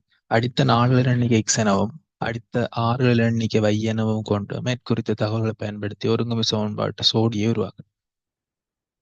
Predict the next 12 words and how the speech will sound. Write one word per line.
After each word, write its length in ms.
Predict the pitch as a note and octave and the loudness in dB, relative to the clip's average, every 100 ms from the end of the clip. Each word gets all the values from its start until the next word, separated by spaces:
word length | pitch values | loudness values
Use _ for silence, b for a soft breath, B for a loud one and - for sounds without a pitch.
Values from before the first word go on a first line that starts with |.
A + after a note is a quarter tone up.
| _ _ _ _ _ _ | _ _ _ _ _ _
முதலாவது 480 | G#2+ G#2+ G#2+ A2 A2 | -12 -8 -2 0 0
வந்து 160 | G#2 A2 | -2 -4
ஒருங்கமை 300 | C#3 C#3 B2 | -4 -4 -6
சமன்பாட்டு 360 | A2+ A2 G#2+ - | -6 -6 -6 0
சோடியை 240 | A2 A2 G#2+ | 0 2 0
உருவாக்க 300 | G#2+ G2+ G#2 | 0 -2 -6
சொல்லியிருக்கு. 340 | - - _ | -8 -12 _
அப்ப 200 | - - | -14 -10
கேள்வியை 420 | - A#2 A2+ A2 | -2 0 0 0
விளங்கி 260 | G#2+ G#2 G#2 | -2 -4 -4
எழுப்பம். 460 | G2+ G2+ - G2 A#2+ _ _ _ _ _ _ _ _ _ - | -6 -6 -8 -8 -10 _ _ _ _ _ _ _ _ _ -6
அடிச்ச 500 | - A2+ A2+ - | -2 -2 -2 0